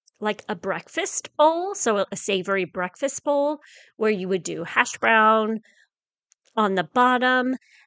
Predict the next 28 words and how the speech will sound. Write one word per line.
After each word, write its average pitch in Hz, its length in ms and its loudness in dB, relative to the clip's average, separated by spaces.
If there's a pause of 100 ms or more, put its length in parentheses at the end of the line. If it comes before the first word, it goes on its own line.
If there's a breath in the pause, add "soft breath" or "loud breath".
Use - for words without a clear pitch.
(120)
and 185 460 -4 (100)
some 180 240 -6
fried 170 440 -2 (100)
eggs 240 640 2 (100)
and 175 520 -8
maybe 180 280 -6
some 180 240 -10
cheese 247 540 -2
and 185 160 -6
tomato 220 1000 2 (460 soft breath)
and 196 240 -16
onion. 226 760 0
You 190 100 -4
know, 170 140 -4
think 185 240 -8
of 208 120 -6
your 240 120 0
vegetables 220 600 -4
that 214 180 -4
you 208 100 -8
can 220 280 -6
add 208 500 -2 (540 soft breath)
in 220 600 0 (440)
with 196 240 -4
some 196 300 -2
sort 190 480 -2
of 180 500 0 (400)
sauce 196 540 -2